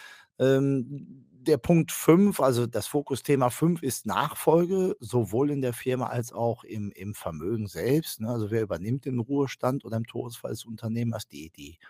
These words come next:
operative Führung der Firma? Wie soll abgegeben werden? Verkau-,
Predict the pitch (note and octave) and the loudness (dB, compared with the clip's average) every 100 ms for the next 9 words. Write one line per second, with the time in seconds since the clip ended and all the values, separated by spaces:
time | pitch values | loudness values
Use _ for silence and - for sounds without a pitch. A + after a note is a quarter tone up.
0 | _ _ A#2+ D#3 B2 - D#3 C#3+ C3 - | _ _ -4 -2 -2 -2 -4 -2 -4 -4
1 | C3+ C3+ A#2+ A#2 - C#3 C3 C3+ - - | -4 -2 -2 -2 2 4 4 2 -2 -18
2 | - - - - F2+ G2+ E2+ C#2+ - - | -18 -18 -20 -16 -8 -6 -6 -4 -6 0
3 | B2 G#2+ A#2 G#2+ F2+ G2 G#2+ - E2 E2+ | 2 6 4 4 0 0 -2 -4 -4 -2
4 | A2 G2+ | 0 -2